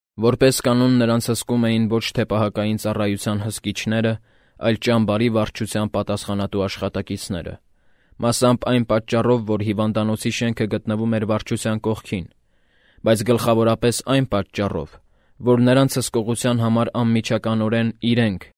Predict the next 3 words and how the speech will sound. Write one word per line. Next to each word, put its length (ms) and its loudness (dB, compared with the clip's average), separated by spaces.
աշխատակիցներն 920 -2
էին 220 -6
պատասխանատու։ 720 -8